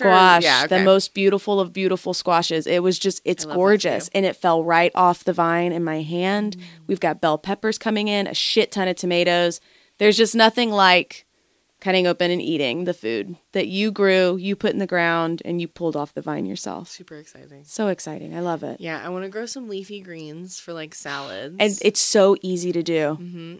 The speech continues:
Speaker 1: And they're, like, if it's not, like, a head, like, a head of lettuce, if you grow, like, a leafy lettuce, like a romaine or something, like, you can break leaves off and just leave it growing. You don't have to
Speaker 2: You can, but you have to watch it so
Speaker 1: Mm-hmm.
Speaker 2: that it doesn't,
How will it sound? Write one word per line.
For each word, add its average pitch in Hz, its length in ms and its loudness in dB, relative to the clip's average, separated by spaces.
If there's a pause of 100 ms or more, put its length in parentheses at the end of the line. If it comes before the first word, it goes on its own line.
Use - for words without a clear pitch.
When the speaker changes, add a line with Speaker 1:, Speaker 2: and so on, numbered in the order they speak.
Speaker 1:
And 185 200 -6
they're, 202 220 2
like, 185 300 -2 (420)
if 214 160 2
it's 226 180 -2
not, 240 220 6
like, 196 160 0
a 180 80 -10
head, 165 580 0
like, 165 200 -10
a 170 40 -10
head 165 300 -2
of 156 100 -10
lettuce, 147 300 -4
if 156 80 -14
you 165 100 -10
grow, 170 140 -6
like, 165 160 -8
a 156 60 -10
leafy 160 280 -10
lettuce, 139 380 -6
like 147 140 -16
a 151 40 -16
romaine 147 360 -12
or 127 80 -14
something, 117 400 -16
like, 147 180 -14
you 160 100 -12
can 143 200 -14
break 139 260 -12
leaves 139 240 -10
off 127 320 -8
and 147 160 -14
just 143 240 -16
leave 143 220 -12
it - 140 -14
growing. 120 440 -12
You 139 140 -14
don't 139 100 -12
have 131 220 -12
to 135 240 -8
Speaker 2:
You 220 160 0
can, 208 320 0
but 196 80 2
you 226 140 2
have 196 120 0
to 214 120 0
watch 185 460 2
it 185 240 2
so 156 140 -2
Speaker 1:
Mm-hmm. 190 60 -2
Speaker 2:
that 180 180 4
it - 180 -4
doesn't, 175 600 0